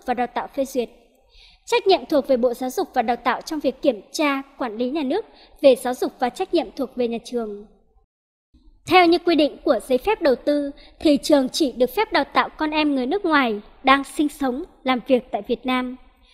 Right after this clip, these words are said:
Nhưng qua chín năm hoạt động, trường đã đào tạo một trăm học sinh Việt Nam, và đến thời điểm kiểm tra, trường vẫn còn mười sáu học sinh Việt Nam tuyển sinh trước đây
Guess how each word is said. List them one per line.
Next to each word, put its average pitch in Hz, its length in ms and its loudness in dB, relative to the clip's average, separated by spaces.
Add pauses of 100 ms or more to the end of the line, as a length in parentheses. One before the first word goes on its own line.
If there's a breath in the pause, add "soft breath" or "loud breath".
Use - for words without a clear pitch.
(240 soft breath)
Nhưng 285 200 4
qua 285 180 6
chín 277 260 -2
năm 320 140 0
hoạt 269 160 -4
động, 240 220 0 (280 soft breath)
trường 285 240 6
đã 285 100 6
đào 311 180 6
tạo 262 220 4
một 262 260 -2
trăm 330 220 0
học 294 160 -6
sinh 320 240 0
Việt 262 160 2
Nam, 277 300 0 (440 soft breath)
và 277 100 2
đến 262 260 6
thời 349 120 6
điểm 254 300 4
kiểm 240 240 2
tra, 285 360 0 (480 soft breath)
trường 277 320 4
vẫn 285 120 -2
còn 311 240 4
mười 262 100 4
sáu 254 180 -4
học 381 160 -2
sinh 339 200 -2
Việt 285 220 -2
Nam 302 220 0
tuyển 277 160 2
sinh 311 240 -2
trước 339 160 -6
đây 294 320 0